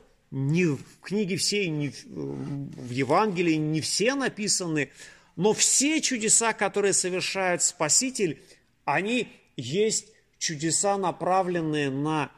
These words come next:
э, сострадание – на проявление, на проявление любви, э,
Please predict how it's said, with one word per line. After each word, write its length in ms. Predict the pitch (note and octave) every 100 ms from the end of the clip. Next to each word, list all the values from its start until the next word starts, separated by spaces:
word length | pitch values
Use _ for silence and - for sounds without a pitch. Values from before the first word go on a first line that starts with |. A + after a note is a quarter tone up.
| _ _ _ -
э, 500 | C3+ C3 B2+ A#2+ A2 - _ _ _ _ _ - -
сострадание – 1200 | - - E3 - D#3 C3+ C3 F#3+ G#3+ G#3+ G3+ F#3 - _ _
на 140 | D3 D3+
проявление, 640 | D#3+ D3+ C#3+ D#3+ D#3 D#3
на 140 | D3 D3
проявление 720 | D3 D3 C3+ D#3 D3 C3+ B2+
любви, 640 | B2+ A2+ B2 F#3+ A3+ A3 - - _ -
э, 540 | B2+ C3 B2+ B2+ A#2+